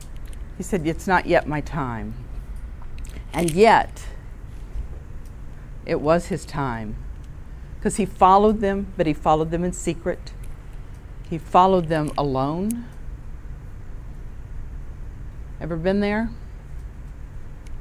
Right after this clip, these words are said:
Where you just simply couldn't follow the crowd and play the game anymore?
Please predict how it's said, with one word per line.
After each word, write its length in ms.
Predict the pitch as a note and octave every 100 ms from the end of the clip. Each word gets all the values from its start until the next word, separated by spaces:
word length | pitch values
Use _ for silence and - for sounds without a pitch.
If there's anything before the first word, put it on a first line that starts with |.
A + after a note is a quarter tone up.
| - - - - - - - - - -
Where 100 | A3
you 140 | G3 G3+
just 380 | - A#3+ A#3 -
simply 300 | D#4+ - A3
couldn't 340 | - A#3 G#3
follow 420 | - A3 G#3 G#3+
the 100 | F#3+
crowd 680 | F3 - E3+ F3 F3+ F#3 A3 - - - - - - - - -
and 140 | D#3
play 300 | - G3 G3
the 100 | F3+
game 420 | D3+ F3 F#3 F3+
anymore? 600 | F3 F3+ F3 E3 E3 F#3